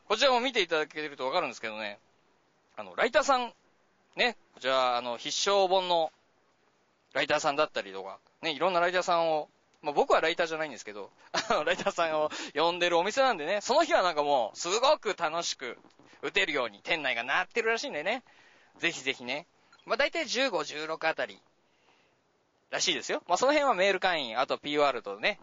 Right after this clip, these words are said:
チェックしていただければわかると思います。なんか聞いた話によると、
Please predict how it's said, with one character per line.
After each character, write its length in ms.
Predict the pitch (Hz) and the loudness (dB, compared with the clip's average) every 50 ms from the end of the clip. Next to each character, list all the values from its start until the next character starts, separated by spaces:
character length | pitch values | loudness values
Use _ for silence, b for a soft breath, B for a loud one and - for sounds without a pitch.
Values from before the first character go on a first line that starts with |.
| - - | -12 -8
チ 120 | - 170 | -8 -8
ェ 20 | |
ッ 40 | - | -8
ク 120 | - 117 113 | -8 -8 -8
し 80 | - | -8
て 80 | 117 110 | -8 -6
い 40 | 107 | -4
た 120 | 117 113 | -2 -2
だ 100 | 113 104 | -2 -2
け 80 | 107 113 | -4 -6
れ 60 | 101 | -4
ば 100 | 98 104 | -4 -2
わ 80 | 120 | 0
か 80 | 123 135 | 0 -2
る 80 | 123 - | -2 -4
と 80 | 98 | -6
思 80 | 95 95 | -12 -14
い 60 | 92 | -14
ま 80 | 95 - | -16 -18
す。 160 | - - B B B B B B B - | -18 -20 B B B B B B B -4
な 80 | - | -4
ん 20 | - | -2
か 120 | - 131 | -2 -2
聞 180 | - - - 294 | -4 -4 -10 -8
い 60 | - | -4
た 80 | 320 | -2
話 260 | 302 302 302 294 - 294 | 0 0 0 -2 -2 -4
に 60 | 269 | -4
よ 120 | 208 190 | -4 -4
る 100 | 180 180 | -4 -4
と、 420 | - 233 226 220 190 139 117 - | 0 2 4 4 4 4 2 0